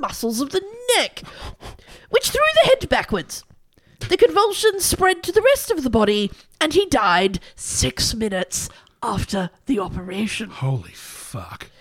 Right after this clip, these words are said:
Speaker 1: So that's what happens when you're like, "Oh, I'm not feeling a bit well. Quickly, let me introduce the blood of a dog via a feather."
Speaker 2: <laughs>
Speaker 1: Six minutes later.
Speaker 2: Wow.
Speaker 1: End results.
Speaker 2: Again, still quicker than those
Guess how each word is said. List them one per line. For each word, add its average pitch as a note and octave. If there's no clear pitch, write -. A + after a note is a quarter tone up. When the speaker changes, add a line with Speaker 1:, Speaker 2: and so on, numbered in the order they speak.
Speaker 1:
So F4
that's F4
what C#5+
happens E3
when A#3
you're A#3
like, G3+
"Oh, C#5
I'm G#4
not -
feeling F#4+
a G4+
bit C#4+
well. C#4+
Quickly, G4+
let D4
me B3
introduce G#3
the C4
blood A#3+
of A#3
a -
dog A3+
via A3
a -
feather." F4
Speaker 2:
<laughs> -
Speaker 1:
Six -
minutes A#3
later. G3+
Speaker 2:
Wow. F#2+
Speaker 1:
End G3+
results. G3
Speaker 2:
Again, F#3
still -
quicker F#3+
than D3+
those D3+